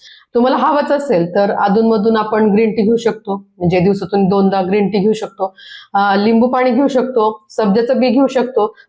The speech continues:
कोकम सरबत, कोकोनट वॉटर, अशा प्रकारचं आपण थोडं थोडं प्रमाणात घेऊ शकतो. त्याचा शरीराला त्रास होणार नाही, पण एनर्जी नक्की आपल्याला टिकून राहील. या गोष्टी आवर्जून कराव्यात.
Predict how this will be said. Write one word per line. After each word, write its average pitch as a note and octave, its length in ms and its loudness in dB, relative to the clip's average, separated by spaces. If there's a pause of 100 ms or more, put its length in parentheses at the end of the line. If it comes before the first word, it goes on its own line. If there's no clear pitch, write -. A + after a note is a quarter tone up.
कोकम A#3+ 340 0
सरबत, A3 560 -2
कोकोनट A#3 420 0
वॉटर, A#3+ 300 -2
अशा G#3+ 260 -2
प्रकारचं A#3+ 540 -2
आपण A#3 280 -2 (400)
थोडं A#3 240 0
थोडं C4 140 0
प्रमाणात A3+ 340 -2
घेऊ A3+ 220 0
शकतो. A3 300 -4
त्याचा G3+ 320 -4
शरीराला A#3 340 0
त्रास A#3+ 300 -4
होणार B3+ 220 0
नाही, G#3 160 -2
पण G#3+ 200 -6
एनर्जी A#3 360 0
नक्की D4 260 -2
आपल्याला G#3 340 0 (340)
टिकून A3 300 0
राहील. G3+ 220 0 (340)
या - 100 0
गोष्टी A#3 300 -2
आवर्जून A3+ 480 0
कराव्यात. G#3 380 -2